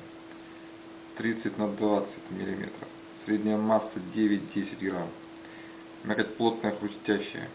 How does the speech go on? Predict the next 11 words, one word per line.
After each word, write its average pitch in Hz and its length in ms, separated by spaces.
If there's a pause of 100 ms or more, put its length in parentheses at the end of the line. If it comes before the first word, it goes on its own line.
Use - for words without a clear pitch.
(120)
вкус 107 180
гармоничный, 107 640
сортовой. 98 600 (220)
Сорт 101 220
отличается 107 520
очень 104 180
высокой 104 320
товарностью, 101 760 (880)
как - 160
вы 95 100
видите. 87 400